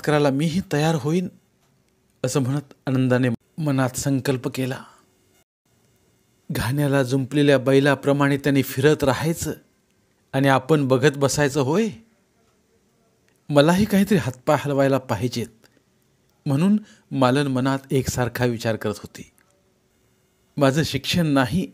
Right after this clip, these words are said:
हे खूळ काही तिच्या डोक्यातून जात नव्हतं. तिला वाटायचं खेड्यापाड्यात असतो तर शेतमळ्यात कामाला गेले असते, खुरपान करून चार पैसे कमवून घराला हातभार लावला असता. इथं विचारायचं तर कुणाला? निदान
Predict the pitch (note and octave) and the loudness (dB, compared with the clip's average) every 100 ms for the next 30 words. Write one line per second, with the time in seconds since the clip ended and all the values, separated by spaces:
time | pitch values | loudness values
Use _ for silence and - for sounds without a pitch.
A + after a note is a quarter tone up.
0 | - C#3 C#3 - D#3 D#3 C3 C#3 C3 B2+ | -6 -2 -2 0 -2 0 0 -2 -2 -2
1 | A#2 A#2+ A#2 B2+ B2 A2 A#2 A#2 A#2 A2+ | -2 -2 -4 -4 -4 -4 -4 -6 -8 -12
2 | - - - _ _ _ _ _ _ _ | -14 -18 -20 _ _ _ _ _ _ _
3 | _ _ _ - F#3 F#3 C#3 E3+ A3+ A3+ | _ _ _ 0 4 4 4 2 2 2
4 | - C#3 D#3+ F3 C#3 D3+ D3 C#3+ - F3 | 0 2 2 4 2 2 -2 -6 -2 -4
5 | F3 E3 B2 D3 D3 C#3 C#3+ C#3 - B2+ | -2 -2 -2 -4 -2 0 0 -2 -2 0
6 | C3 B2+ A2+ A2 G#2+ - - - _ _ | 0 0 -2 -2 -4 -6 -14 -18 _ _
7 | _ _ _ _ _ - C#3 A2+ D3 C#3+ | _ _ _ _ _ -2 0 4 2 2
8 | C#3 C#3 C#3 C#3 B2+ C3 C3 - D3 C#3+ | -2 -2 -2 -2 -2 0 0 0 -2 -2
9 | C#3+ D3 C3 B2 C3+ B2 A#2+ C#3 C3+ B2+ | -2 -2 -2 0 0 0 -2 0 2 2
10 | B2+ C3 B2+ - G2+ - _ _ _ _ | 0 0 -2 -4 -10 -10 _ _ _ _
11 | _ _ _ _ _ _ _ _ _ D3 | _ _ _ _ _ _ _ _ _ -8
12 | C3 E3 D#3+ C3+ C3 C#3 E3 E3 - E3+ | -2 0 2 2 0 0 -2 -2 -4 -6
13 | F3 - D#3 F#3 G3 C#3 - _ _ _ | -6 -4 -2 -2 -2 -6 -14 _ _ _
14 | _ _ _ _ - D3 D3+ C#3+ | _ _ _ _ -4 0 2 0